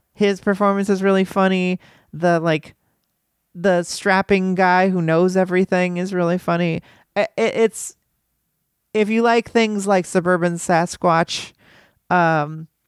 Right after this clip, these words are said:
or Born into Mafia, or any of the dumb shit that they recommend on Red Letter Media, I, I, I had a good time with this one.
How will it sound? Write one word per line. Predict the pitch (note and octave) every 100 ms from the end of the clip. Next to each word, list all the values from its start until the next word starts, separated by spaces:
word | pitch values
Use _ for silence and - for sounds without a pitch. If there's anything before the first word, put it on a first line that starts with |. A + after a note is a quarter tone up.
| _ _ _ -
or | F3 E3+ D#3+ D3+ D3 - _ - A#2+ _ -
Born | D3+ D3+ D#3 F#3+ F#3+ F#3+
into | F#3 F3+ F3
Mafia, | E3 F3+ - F3+ F3 E3+ -
or | F3+
any | G#3+ G#3
of | F#3
the | F3
dumb | F3+ E3+
shit | E3+ F3 E3
that | E3
they | E3 E3
recommend | D3+ D#3+ D#3+ D#3 D#3
on | E3+ - _
Red | F3 E3+
Letter | D#3+ D#3
Media, | D#3+ D#3+ D#3+ D3+
I, | - D#3+ - F3+
I, | F3
I | -
had | G3 F#3
a |
good | E3+ E3+
time | - D3+
with | - -
this | -
one. | - B3+